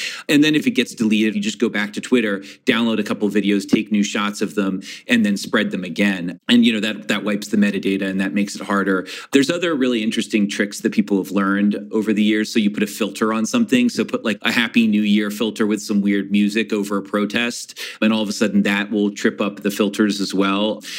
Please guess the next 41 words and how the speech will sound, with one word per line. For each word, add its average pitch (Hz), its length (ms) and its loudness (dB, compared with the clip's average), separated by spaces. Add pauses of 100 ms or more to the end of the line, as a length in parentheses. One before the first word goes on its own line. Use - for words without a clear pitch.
(140)
We've 117 120 6
seen 139 180 4
people 117 260 2
embed 95 380 -4
videos, 113 600 2
like, 104 140 -2
so - 100 -4
you 101 60 4
have 101 60 -2
SpongeBob 101 520 -2
SquarePants, 104 840 -2
and 104 140 4
then 101 100 4
on 101 180 0
the 101 80 0
T 101 240 2
V 101 180 4
or 101 80 -2
computer 104 640 0
that 101 160 -4
SpongeBob 104 540 0
is 95 160 -6
looking 107 280 2
at, 104 300 -2
you 104 80 -4
play 104 200 0
the 98 100 -4
protest. 107 600 0 (220)
<laughs> - 320 -10
One 127 220 6
thing 123 140 4
we're 101 100 0
kind 104 140 2
of - 160 -4
looking 107 460 2
for 98 280 0
is 95 80 -4
the 110 80 0
next 101 320 0
level 101 220 0
escalation 98 920 0